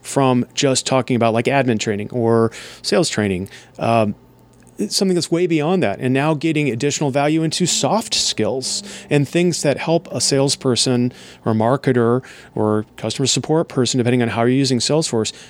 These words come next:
to fill in those gaps, that, that additional value. So somebody's now staying here on the Trailhead site going, "Oh, cool, well, I can learn this and I can do that." And, and it, and it, it's extremely helpful.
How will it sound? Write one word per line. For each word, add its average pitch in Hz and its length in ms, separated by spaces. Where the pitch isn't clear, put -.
to 147 440
fill 220 400
in 214 120
those 202 200
gaps, - 680
that, 156 260
that 147 160
additional 156 460
value. 156 320
So - 140
somebody's 170 380
now 135 200
staying 151 520
here 117 320
on 165 220
the 151 60
Trailhead 127 400
site 143 260
going, 120 380
"Oh, 196 140
cool, 185 360
well, 117 140
I 135 120
can 143 140
learn 135 200
this 143 320
and 113 100
I 127 80
can 123 140
do 131 180
that." 135 300
And, 110 260
and 123 160
it, 110 160
and 117 180
it, 110 200
it's 113 240
extremely 101 480
helpful. - 440